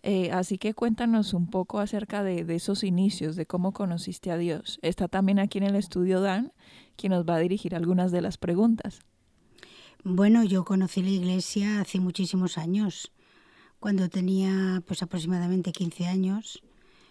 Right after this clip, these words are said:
Speaker 2: mi amiga María fue, estábamos estudiando juntas en una academia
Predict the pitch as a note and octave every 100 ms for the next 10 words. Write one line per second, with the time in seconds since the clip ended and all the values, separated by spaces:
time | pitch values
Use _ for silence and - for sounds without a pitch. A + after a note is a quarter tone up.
0 | _ _ - F#3+ G3 G3 G3 G3 G3+ G#3
1 | F#3 G#3 _ _ _ - _ _ _ _
2 | _ - - - - F#3 F3+ F3 F3 F3
3 | - F3+ F3+ E3+ E3 - D#3+ F3 F3+ E3
4 | - G3 F#3+ F#3+ - E3+ E3 E3+ E3+ F#3
5 | F3+ F#3 F#3 A3